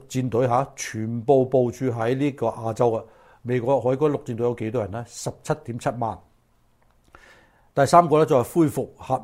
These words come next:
武嘅試驗，呃，呢一個以應對中俄嘅威脅嘅呢三點吓。噉呢三點呢，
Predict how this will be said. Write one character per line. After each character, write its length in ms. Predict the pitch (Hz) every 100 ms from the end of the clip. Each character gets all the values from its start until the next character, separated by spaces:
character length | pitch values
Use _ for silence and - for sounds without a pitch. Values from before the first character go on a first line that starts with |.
| 123
武 200 | 110 123
嘅 80 | 120
試 260 | 120 - 117
驗， 360 | 123 120 104 90 _ _ _ _
呃， 160 | 110 107
呢 80 | 139
一 60 |
個 280 | 135 117 117
以 260 | 117 110 123
應 200 | 120 123
對 140 | 123
中 320 | 123 156 156 127
俄 60 |
嘅 160 | 90 98
威 260 | 123 110 104
脅 40 |
嘅 120 | 107
呢 60 | 113
三 300 | - 123 117
點 160 | 107 101
吓。 120 | 101
噉 200 | 143 180
呢 60 | 220
三 320 | - 196 160
點 180 | 139 170
呢， 200 | 185